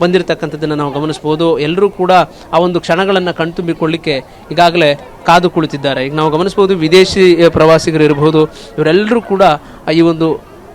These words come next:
ಹೊಸ ವರ್ಷವನ್ನ ಕಣ್ತುಂಬಿಕೊಳ್ಳಿಕ್ಕೆ ಸಾಕಷ್ಟು ಸಂಖ್ಯೆಯಲ್ಲಿ ಬಂದಿರತಕ್ಕಂಥದ್ದು. ಇನ್ನು ಮಾಗಿ ಉತ್ಸವದ ಅಂಗವಾಗಿ, ಆ, ಮಾಡಲಾಗಿರ್ತಕ್ಕಂಥ ಫಲಪುಷ್ಪ ಪ್ರದರ್ಶನವನ್ನು ಕೂಡ ನಾವು ಗಮನಿಸಬಹುದು. ಆ ಒಂದು ಫಲಪುಷ್ಪ ಪ್ರದರ್ಶನದಲ್ಲೂ ಕೂಡ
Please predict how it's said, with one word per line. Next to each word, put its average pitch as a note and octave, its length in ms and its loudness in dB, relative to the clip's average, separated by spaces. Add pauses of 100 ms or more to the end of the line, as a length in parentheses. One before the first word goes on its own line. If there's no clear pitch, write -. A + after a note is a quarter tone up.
(540)
ಹೊಸ F#3 200 4
ವರ್ಷವನ್ನ F#3+ 520 2 (100)
ಕಣ್ತುಂಬಿಕೊಳ್ಳಿಕ್ಕೆ D#3+ 960 -4 (260)
ಸಾಕಷ್ಟು F3+ 420 -4
ಸಂಖ್ಯೆಯಲ್ಲಿ D#3+ 520 -6 (300)
ಬಂದಿರತಕ್ಕಂಥದ್ದು. D#3 640 -2
ಇನ್ನು G3 220 2
ಮಾಗಿ F3 300 0
ಉತ್ಸವದ A3 440 -4
ಅಂಗವಾಗಿ, F3+ 680 0 (380)
ಆ, E3 80 -4
ಮಾಡಲಾಗಿರ್ತಕ್ಕಂಥ E3 840 -2 (360)
ಫಲಪುಷ್ಪ G3 400 -2
ಪ್ರದರ್ಶನವನ್ನು F3 680 -2
ಕೂಡ E3 140 -2
ನಾವು D3 240 -4
ಗಮನಿಸಬಹುದು. D#3 520 -2 (220)
ಆ D#3 120 6
ಒಂದು G#3+ 200 6
ಫಲಪುಷ್ಪ F#3+ 500 2
ಪ್ರದರ್ಶನದಲ್ಲೂ E3 640 -2
ಕೂಡ F#3 180 0